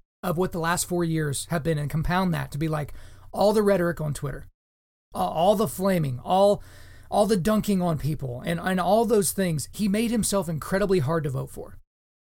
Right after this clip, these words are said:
So I was talking with a good buddy of mine who chose to vote for Joe Biden. This is a guy who is ideologically a Republican. He's, he's probably fiscally conservative and,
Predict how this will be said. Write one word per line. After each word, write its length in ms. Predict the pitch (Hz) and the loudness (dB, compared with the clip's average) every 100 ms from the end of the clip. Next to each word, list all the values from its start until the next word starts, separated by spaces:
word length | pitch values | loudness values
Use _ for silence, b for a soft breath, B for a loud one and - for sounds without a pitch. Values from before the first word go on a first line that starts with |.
| _ _ _ | _ _ _
So 120 | - 190 | -2 0
I 60 | |
was 100 | 170 | 0
talking 220 | 180 185 | 4 4
with 100 | 190 | 4
a 40 | 170 | 0
good 160 | 180 | 0
buddy 180 | 160 175 | 2 2
of 60 | 175 | 2
mine 280 | 175 185 175 B B | 2 0 -2 B B
who 100 | 185 | 0
chose 260 | 185 190 | 2 2
to 80 | 196 | 2
vote 160 | 190 180 | 0 0
for 100 | 180 | 0
Joe 200 | 165 180 | 0 0
Biden. 280 | 170 175 165 | 2 2 0
This 160 | 165 | -2
is 80 | 165 | -4
a 40 | |
guy 280 | 160 165 170 | -2 -2 0
who 140 | 156 160 | 0 0
is 120 | 156 B B | -2 B B
ideologically 800 | 175 180 175 165 170 160 185 | 2 2 2 2 0 -2 0
a 40 | 175 | 0
Republican. 600 | 165 156 156 185 208 262 b b - | 0 -2 -2 -2 -4 -6 b b -2
He's, 180 | 185 143 | -2 0
he's 180 | 180 | -4
probably 360 | 165 196 185 175 | 0 0 2 0
fiscally 420 | - 170 190 185 | 0 -2 2 2
conservative 600 | 185 185 175 175 180 175 | 2 -2 0 0 0 0
and, 180 | 160 151 | -2 -4